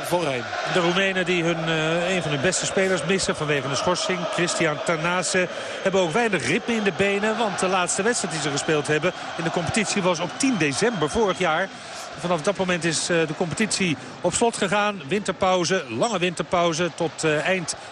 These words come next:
Speaker 2: februari. En dus, eh, alleen nog maar wat, eh, trainingswedstrijden en dat soort dingen gespeeld. Ajax in de aanval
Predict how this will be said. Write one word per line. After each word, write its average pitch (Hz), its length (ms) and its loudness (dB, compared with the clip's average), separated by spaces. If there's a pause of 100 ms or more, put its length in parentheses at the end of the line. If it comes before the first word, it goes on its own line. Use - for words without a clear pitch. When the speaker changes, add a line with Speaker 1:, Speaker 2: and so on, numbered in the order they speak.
Speaker 2:
februari. 165 760 2 (240)
En 190 120 0
dus, 180 300 0
eh, 170 300 4
alleen 180 240 0
nog 165 100 -2
maar 160 160 0
wat, 156 240 -2
eh, 156 60 4 (160)
trainingswedstrijden 170 800 0
en 156 60 -2
dat 160 140 0
soort 165 140 -2
dingen 151 160 0
gespeeld. 139 300 0
Ajax 170 240 2
in 185 60 -2
de 196 60 2
aanval 190 320 2